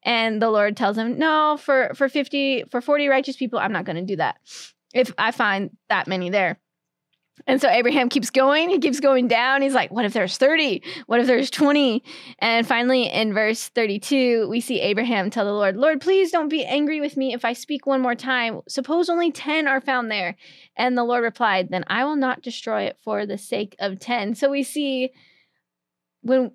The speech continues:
when Abraham had a conversation with the Lord, the Lord did change the circumstance in that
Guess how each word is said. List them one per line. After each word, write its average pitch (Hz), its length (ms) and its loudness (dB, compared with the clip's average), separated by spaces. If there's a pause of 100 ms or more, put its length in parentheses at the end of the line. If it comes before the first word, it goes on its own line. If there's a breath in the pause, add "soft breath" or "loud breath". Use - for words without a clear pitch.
(140)
when 247 220 0
Abraham 302 420 0
had 240 160 -2
a - 60 -10
conversation 220 500 -6
with 208 120 -10
the 185 100 -2
Lord, 196 240 -2
the 196 100 -2
Lord 208 440 -4
did 202 440 -4
change 214 480 -6
the 185 140 -10
circumstance 190 800 -8
in 190 180 -8
that - 260 -4